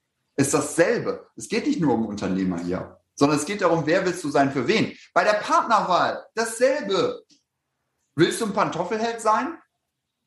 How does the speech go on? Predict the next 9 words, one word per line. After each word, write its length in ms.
Oder 220
willst 220
du 40
jemand 340
sein, 180
der 100
die 100
Hosen 300
anhat? 400